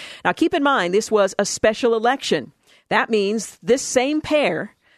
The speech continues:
despite the fact that, uh, Senator Troy Balderson won this round, will face one another again in November. And the outcome could be different at that time. Now, this is a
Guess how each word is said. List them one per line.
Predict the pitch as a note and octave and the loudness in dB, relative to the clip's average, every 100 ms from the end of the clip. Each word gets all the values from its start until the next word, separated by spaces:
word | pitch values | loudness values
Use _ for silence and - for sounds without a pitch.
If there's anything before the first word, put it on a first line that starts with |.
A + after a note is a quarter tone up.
| _ _ - | _ _ -6
despite | - A#3 C#4+ | 0 0 0
the | C4+ | 0
fact | G3+ D#3+ F#3+ | 2 2 0
that, | F#3 D#3+ - | 0 0 -2
uh, | E3 | -2
Senator | - G#3+ G#3+ F3 F3+ | -2 -2 0 -2 -4
Troy | - A3 G3 | -2 0 0
Balderson | F3+ E3+ G3 G#3 F#3 E3+ D#3+ | 0 2 2 2 0 -2 -2
won | D#3+ E3 F#3+ F#3+ F3 | -2 0 2 2 2
this | C#4 - | 0 0
round, | F#3 D#3 D3 E3 - - - - | 0 0 -2 -6 -10 -20 -14 -2
will | F#3+ | -2
face | - B3 B3+ - | 2 2 2 0
one | A3 | 0
another | G#3+ G3 G3 | 2 2 0
again | F3+ D3 G#3+ C4 | -2 0 2 2
in | C#4 G#3+ F#3 | 0 -2 0
November. | F3+ E3+ C4 B3+ C#3+ - _ _ _ - | 0 2 0 2 0 -4 _ _ _ -12
And | E3 | -4
the | D3+ | -2
outcome | G#3+ - A3+ C4+ | -2 0 -2 -2
could | - A3+ | 0 0
be | G#3 B3+ | 0 -4
different | A3 A3+ D4+ F3 C#3+ | -2 -2 0 -2 -2
at | D3+ - | -2 0
that | D#3+ - | -2 -2
time. | A3 F3 C#3 | -2 0 -2
Now, | C#3 | -4
this | F#3+ A3 | -4 -4
is | D#3 | -2
a | D3 | -2